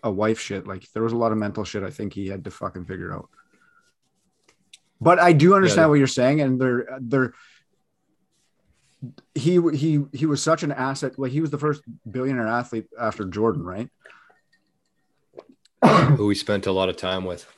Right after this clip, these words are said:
Speaker 1: Right.
Speaker 2: M J.
Speaker 1: Doing debauchery. <laughs>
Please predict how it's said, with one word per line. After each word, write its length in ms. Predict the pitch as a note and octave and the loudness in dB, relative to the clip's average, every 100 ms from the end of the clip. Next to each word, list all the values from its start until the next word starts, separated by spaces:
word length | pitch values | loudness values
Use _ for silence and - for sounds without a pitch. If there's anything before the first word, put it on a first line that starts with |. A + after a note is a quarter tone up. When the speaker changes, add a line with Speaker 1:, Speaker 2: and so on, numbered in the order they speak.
| _ | _
Speaker 1:
Right. 280 | A#2+ G#2 - - - - | 2 2 2 -12 -20 -18
Speaker 2:
M 100 | F2+ | -12
J. 260 | F2+ F2+ - _ _ _ _ A#2+ | -8 -8 -10 _ _ _ _ -4
Speaker 1:
Doing 520 | B2 A#2 G#2 G2 A2+ | 0 0 -2 -6 -6
debauchery. 520 | A2 A2+ G#2 G2 F2+ - - _ _ - _ - | -2 0 0 -2 -10 -14 -20 _ _ -20 _ -16
<laughs> 1700 | - - - D#3+ C#3 - - - - _ _ - - _ - - G#3+ | -14 -12 -14 -2 2 2 2 -2 -8 _ _ -20 -20 _ -18 -10 -2